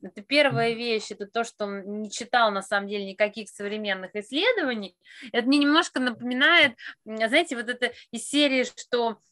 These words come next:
Speaker 1: м, диссертацию Ницше, а, в которой нет ни единой ссылки, и даже есть какие-то такие моменты. «Я где-то читал». Вот. А вторая тема — это то, что он, конечно, а,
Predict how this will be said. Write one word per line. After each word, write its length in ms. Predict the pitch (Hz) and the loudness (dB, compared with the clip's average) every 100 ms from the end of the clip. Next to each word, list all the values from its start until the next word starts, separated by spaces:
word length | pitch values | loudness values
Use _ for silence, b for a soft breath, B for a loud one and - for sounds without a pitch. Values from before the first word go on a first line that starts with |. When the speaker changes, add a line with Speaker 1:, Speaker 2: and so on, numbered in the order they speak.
| - | -10
Speaker 1:
м, 160 | 208 208 | -6 -6
диссертацию 680 | 220 262 320 330 - 277 | -2 4 6 6 2 4
Ницше, 600 | 269 262 208 - - 156 B B - | 4 2 -2 -10 -8 -10 B B -4
а, 100 | - | 0
в 40 | |
которой 280 | - 320 320 | 2 4 6
нет 160 | 302 277 | 4 2
ни 120 | 262 | -2
единой 340 | 240 277 262 | 0 0 0
ссылки, 540 | 254 - 370 466 - 277 | -4 -4 -2 -2 -2 -2
и 160 | 220 | 0
даже 300 | 240 330 294 | 2 2 2
есть 180 | 311 311 | -2 -2
какие-то 340 | - - 277 254 | -8 -8 -8 -8
такие 300 | 254 277 269 | -6 -2 0
моменты. 400 | 277 277 240 226 | 0 -2 -4 -4
«Я 220 | 214 302 | 2 2
где-то 460 | 240 233 339 - 277 | 2 -2 -2 -2 -6
читал». 640 | - 277 - 415 466 330 - _ _ _ _ _ B B B 320 - | -8 -8 4 6 6 4 0 _ _ _ _ _ B B B -10 2
Вот. 480 | 214 247 254 196 180 - | 4 4 4 2 2 0
А 260 | 214 240 | 2 2
вторая 520 | 240 277 285 392 403 - | 2 2 4 4 2 -2
тема — 320 | 320 359 311 | -6 -4 -4
это 260 | 254 247 240 | -6 -8 -4
то, 220 | 302 320 | 0 0
что 460 | - - 269 262 247 | -2 -4 -2 -2 -2
он, 180 | 269 | -4
конечно, 560 | 247 233 240 240 226 214 B B - | -4 -4 -6 -8 -6 -6 B B 0
а, 600 | 190 196 190 190 190 | 4 8 8 8 6